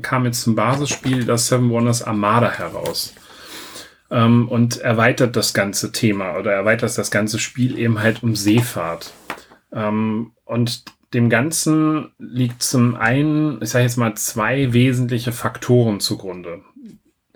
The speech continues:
Immer, wenn ich, und du kannst dich erinnern, dass wir da auch Karten haben logischerweise ausspielen müssen und dass wir da noch die Farben Rot, Gelb, äh, Blau und Grün hatten.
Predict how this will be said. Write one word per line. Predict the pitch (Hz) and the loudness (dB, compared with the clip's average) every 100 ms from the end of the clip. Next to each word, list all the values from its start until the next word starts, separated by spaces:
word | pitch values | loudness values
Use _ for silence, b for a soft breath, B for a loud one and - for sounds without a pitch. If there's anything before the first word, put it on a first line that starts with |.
| b b b b | b b b b
Immer, | - 156 175 175 151 | 2 2 2 0 -2
wenn | 135 | 0
ich, | 139 123 107 | 0 -2 -4
und | 120 | -4
du | |
kannst | 120 135 139 | 0 -2 0
dich | 127 | 0
erinnern, | 110 123 143 | 2 2 2
dass | 135 123 127 | 2 2 2
wir | |
da | 120 120 117 | 4 4 2
auch | 117 | -4
Karten | - 131 131 117 110 - | 0 2 2 0 0 -2
haben | 110 104 104 113 | -4 -2 -2 -4
logischerweise | 120 113 117 113 110 117 - | -4 -4 -2 0 2 0 0
ausspielen | 127 - - 107 98 | -2 -2 -2 -2 -2
müssen | 95 - 95 | -4 -6 -8
und | 95 - - | -8 -10 -8
dass | 101 117 | -6 -2
wir | 104 | 0
da | 107 117 | 2 4
noch | 113 | 2
die | - | -2
Farben | 110 113 107 113 120 117 120 B B B B B | -6 -2 0 0 2 0 -2 B B B B B
Rot, | 107 117 151 156 - | 0 4 4 2 0
Gelb, | 117 123 120 139 - | 2 2 0 -6 -6
äh, | 117 113 | -4 -4
Blau | 107 107 123 143 | -2 2 2 2
und | - 120 117 107 | 0 0 0 -2
Grün | 104 117 147 127 104 | -2 4 4 4 -2
hatten. | - 87 85 | -8 -14 -20